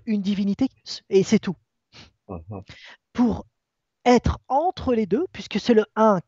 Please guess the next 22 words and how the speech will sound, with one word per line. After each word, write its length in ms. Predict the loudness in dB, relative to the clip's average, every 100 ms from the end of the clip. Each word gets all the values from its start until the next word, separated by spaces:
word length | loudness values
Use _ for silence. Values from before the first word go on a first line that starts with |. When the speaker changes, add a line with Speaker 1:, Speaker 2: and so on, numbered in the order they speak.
| _
Speaker 1:
qui 120 | -6
devient 220 | -4 -2
multiple 440 | -4 -6 -8 -10 -2
et 100 | 2
le 100 | 2
multiple 400 | 2 0 0 -2
qui 220 | -4 2 6
est 180 | 8 6
un, 140 | 2 -2 -4 _ -20 _ _ _ -12
Speaker 2:
Mhm. 320 | -10 -8 -10
Speaker 1:
qui 120 | -10
revient 300 | -10 -8 -8
vers 140 | -4 -4
le 80 | -4 -2
un, 120 | -2 _ _ _ -20 -20 -8
le 80 | -4
terme 260 | 2 2 2
que 120 | -2
l'on 140 | -2 0
va 140 | 0
utiliser, 460 | -2 -6 -4 -2 -2
c'est 180 | -2